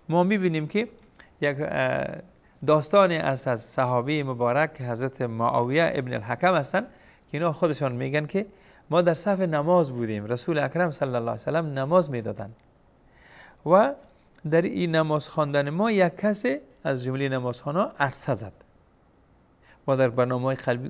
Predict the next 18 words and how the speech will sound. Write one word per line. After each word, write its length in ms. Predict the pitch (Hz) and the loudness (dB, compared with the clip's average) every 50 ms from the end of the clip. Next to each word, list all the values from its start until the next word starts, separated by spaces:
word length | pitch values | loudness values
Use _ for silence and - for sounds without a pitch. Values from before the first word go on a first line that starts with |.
| - - - | -12 -10 -4
قبلی 320 | - 120 117 123 135 131 | -4 -2 -2 -2 -4 -4
گفته 300 | 131 123 113 - - 196 | -6 -8 -8 -2 -2 -2
بودیم 260 | 180 160 143 135 117 | -2 0 -4 -4 -4
که 100 | 104 120 120 - 60 - - - - - 135 - - - | -2 -2 -2 -2 -2 -6 -8 -8 -6 -6 -6 -6 -6 -6
ارجمندای 480 | 120 117 120 123 120 120 117 117 131 123 | -6 -6 -6 -8 -8 -8 -8 -6 -8 -6
ما 140 | 120 123 | -6 -6
را 80 | 135 139 | -6 -8
که 160 | 127 - - | -8 -8 -10
وقت 220 | - 123 - - 135 | -10 -10 -10 -10 -12
عطسه 440 | 135 - 127 127 117 - - - | -12 -10 -10 -12 -12 -10 -10 -8
زدین 340 | 123 120 123 120 165 214 269 - - - - - - _ | -6 -6 -4 -2 -4 -4 -4 -8 -14 -20 -20 -20 -20 _
شما 260 | - - - 135 135 - | -18 -12 -6 -4 -4 -4
الحمدلله 720 | - 113 101 - 120 113 110 110 107 107 104 104 107 107 | -4 -6 -6 -8 -10 -12 -10 -10 -10 -10 -10 -10 -10 -10
بگویید، 440 | 98 101 113 110 98 107 98 92 92 - _ _ _ _ _ _ _ _ _ _ _ _ _ _ - _ - - - - - - - - - - - _ _ - | -10 -10 -12 -12 -12 -12 -16 -16 -20 -20 _ _ _ _ _ _ _ _ _ _ _ _ _ _ -20 _ -20 -20 -20 -20 -20 -20 -20 -20 -20 -20 -20 _ _ -4
ولیکن 400 | 135 147 139 - - 226 247 262 - - - _ _ _ _ _ _ _ _ - | -4 -4 -2 0 -2 -2 -2 -4 -10 -20 -20 _ _ _ _ _ _ _ _ -8
در 180 | 107 104 104 | -8 -6 -6
نماز 460 | 104 104 104 107 131 185 180 156 156 | -6 -6 -6 -2 2 2 2 2 2
نی. 260 | 160 165 151 107 82 | 0 0 0 0 -2